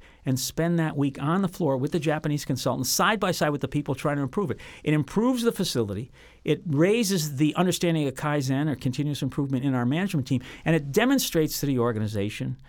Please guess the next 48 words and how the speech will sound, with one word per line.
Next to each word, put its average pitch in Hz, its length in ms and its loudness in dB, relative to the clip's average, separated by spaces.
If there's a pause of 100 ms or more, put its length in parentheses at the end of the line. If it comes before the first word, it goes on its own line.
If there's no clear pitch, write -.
(180)
that 110 160 -4
it's 110 120 -6
very 117 220 0
important. 123 420 -4
We 139 60 0
do 196 100 -2
one 190 180 0
other 196 200 2
thing 101 220 -4 (240)
that - 140 -10
you 123 60 -4
didn't 113 160 0
mention. 107 320 -6 (600)
Every 165 200 2
year 143 240 2
we 131 140 -2
have 120 160 -6
a 110 40 -4
celebration 107 840 -6
of 95 120 -16
continuous 92 520 -8
improvement. - 460 -12 (440)
We 123 100 0
have 113 200 -2
the, 101 260 -2 (160)
what 120 180 -4
we 123 100 -2
call 107 260 -2
our 107 80 -4
Continuous 156 500 -2
Improvement 123 460 -4
Convention, 107 580 -4 (280)
where 135 120 0
we 131 80 2
bring 175 300 0
together 135 480 -2 (160)
hundreds 233 440 0
of 170 120 -4
people 156 280 0
from 113 200 -4
all 151 180 -2
over 151 160 -2
Snap-on. 131 480 -4
Last 165 320 -2
year 143 100 2
there 123 120 0
were 98 40 -2
forty 196 720 -2